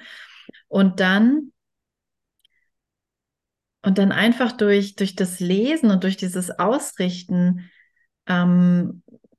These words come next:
kehrt da <laughs> plötzlich so eine Freude ein. Das finde ich ist echt der Hammer.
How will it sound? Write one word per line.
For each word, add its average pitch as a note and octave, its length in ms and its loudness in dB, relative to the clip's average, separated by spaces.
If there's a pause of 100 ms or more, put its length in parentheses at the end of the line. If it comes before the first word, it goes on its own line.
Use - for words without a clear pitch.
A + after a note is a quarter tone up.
(200)
kehrt A3+ 640 0
da G#3 280 0
<laughs> F#3+ 40 -6
plötzlich F#3 640 -2
so F#3+ 100 0
eine C4 160 2
Freude A3+ 500 -4
ein. D#3+ 260 -4
Das E3+ 140 -10
finde F3 180 -2
ich F3 60 -4
ist - 200 -10
echt F3+ 240 -6
der E3+ 160 -8
Hammer. F3+ 420 -4